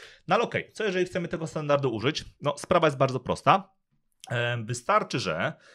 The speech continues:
zawołamy sobie w ramach tutaj naszej aplikacji app i tutaj use cloud events w taki sposób. I ja teraz, żeby już potem nie zapomnieć, dodam sobie to wszędzie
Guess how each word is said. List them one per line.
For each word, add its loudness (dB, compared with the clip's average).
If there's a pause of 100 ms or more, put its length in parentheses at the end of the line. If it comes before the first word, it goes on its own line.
(140)
zawołamy 0
sobie -2
w -10
ramach 0
tutaj -4
naszej -6
aplikacji -4
app 6 (720)
i -2
tutaj 6
use 2
cloud 2 (400)
events -2
w -20
taki -6
sposób. -12
I -10
ja 0
teraz, -2
żeby -6
już -4 (440)
potem -2
nie -6
zapomnieć, -2
dodam 0
sobie -8
to -4
wszędzie -2